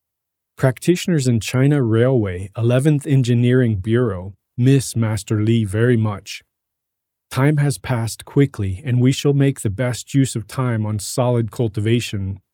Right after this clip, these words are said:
wrote in the greetings. "By doing the three things well, we would be able to improve ourselves,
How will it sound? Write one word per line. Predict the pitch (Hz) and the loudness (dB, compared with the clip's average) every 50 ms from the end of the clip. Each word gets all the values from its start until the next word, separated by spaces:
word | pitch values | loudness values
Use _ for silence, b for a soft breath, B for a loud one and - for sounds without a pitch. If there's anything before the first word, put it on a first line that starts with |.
| _ - | _ -4
wrote | 120 117 117 127 - - | -2 0 0 -2 -2 -4
in | 123 110 | -4 -4
the | 107 | -2
greetings. | 101 95 110 110 110 107 104 95 104 98 - - - _ _ _ _ _ _ _ _ _ _ _ _ _ _ _ _ _ _ _ _ - | -2 0 0 0 0 0 -2 -4 -6 -8 -10 -14 -20 _ _ _ _ _ _ _ _ _ _ _ _ _ _ _ _ _ _ _ _ -4
"By | 117 131 | 0 0
doing | 123 110 131 143 165 165 160 | 2 4 4 4 4 4 4
the | 143 107 | 2 2
three | - - 123 131 131 117 | 0 0 0 2 2 2
things | - - 127 123 120 107 98 | 0 0 0 0 0 -2 -2
well, | 101 110 123 123 110 98 92 90 95 _ _ - | -2 0 0 0 0 -2 -4 -8 -10 _ _ 0
we | 123 123 | 2 4
would | 135 156 147 127 | 6 4 4 4
be | 127 127 127 | 2 2 2
able | 131 127 123 117 | 4 2 2 0
to | - - 123 | -2 -2 -2
improve | 110 98 92 - - 135 135 120 | -2 -2 -2 0 2 2 2 2
ourselves, | 117 107 107 - - - 107 98 95 92 95 - - - | 0 -2 -4 -4 -6 -6 -6 -4 -4 -6 -8 -10 -14 -18